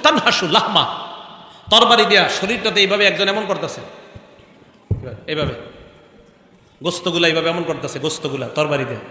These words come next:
কি, কি এমন করে। সব বেঈমানরা তামাশা দেখতেছে। আহারে, আমি মাঝে মাঝে চিন্তা করি কেমন লাগতেছিল ওনার, একটা মুসলমানকে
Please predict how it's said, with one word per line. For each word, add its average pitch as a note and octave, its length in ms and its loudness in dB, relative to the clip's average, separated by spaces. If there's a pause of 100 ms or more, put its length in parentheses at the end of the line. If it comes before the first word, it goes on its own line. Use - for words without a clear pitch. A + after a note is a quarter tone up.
(160)
কি, D#3 180 4
কি D#3 360 2
এমন D3 180 -2
করে। B2+ 160 -6 (920)
সব E3 360 4
বেঈমানরা E3+ 380 4
তামাশা D#3 340 0
দেখতেছে। - 500 -8
আহারে, C#3+ 260 2
আমি C#3+ 140 0
মাঝে D3+ 200 0
মাঝে E3 200 -2
চিন্তা F3 280 -4
করি C#3+ 180 -2 (320)
কেমন C#4+ 200 2
লাগতেছিল B3 440 0
ওনার, D3 200 0 (520)
একটা - 420 4
মুসলমানকে A3+ 600 2